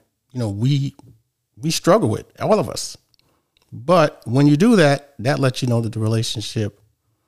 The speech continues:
that if, if that person accepts that vulnerability and they actually start to improve, just like what you just said, you know, you know,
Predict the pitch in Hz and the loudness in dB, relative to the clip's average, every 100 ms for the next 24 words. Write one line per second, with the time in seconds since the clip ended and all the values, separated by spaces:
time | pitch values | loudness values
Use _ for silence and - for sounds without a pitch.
0 | _ _ _ 98 120 - - 110 98 117 | _ _ _ -2 -2 -4 -6 -4 -4 -2
1 | 135 165 - 165 - 131 - - 151 - | -2 -2 0 0 0 -4 -4 0 0 0
2 | - - 123 123 131 123 127 131 131 127 | -4 -4 0 0 2 2 2 0 0 -2
3 | - 117 120 123 131 135 - 135 - - | -2 0 0 0 -2 -4 -2 -2 -2 0
4 | 127 - - 117 - 190 147 175 175 156 | 0 0 -4 -4 0 0 2 0 2 0
5 | 147 - 160 147 - 226 - - _ _ | -2 -2 0 0 0 -2 -4 -10 _ _
6 | _ _ _ _ - 127 117 - _ _ | _ _ _ _ -2 0 0 -2 _ _
7 | 127 123 107 | -6 -4 -4